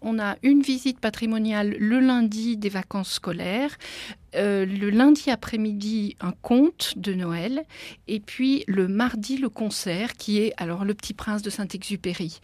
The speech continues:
Euh, donc, euh, les textes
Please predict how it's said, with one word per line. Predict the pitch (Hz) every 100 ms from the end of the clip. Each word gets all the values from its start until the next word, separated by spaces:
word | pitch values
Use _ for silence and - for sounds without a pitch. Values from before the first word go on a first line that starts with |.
| - - - -
Euh, | 175 165 170
donc, | 208 180 170 - 180
euh, | 170 165 165 - - -
les | 190
textes | - 190 240 - -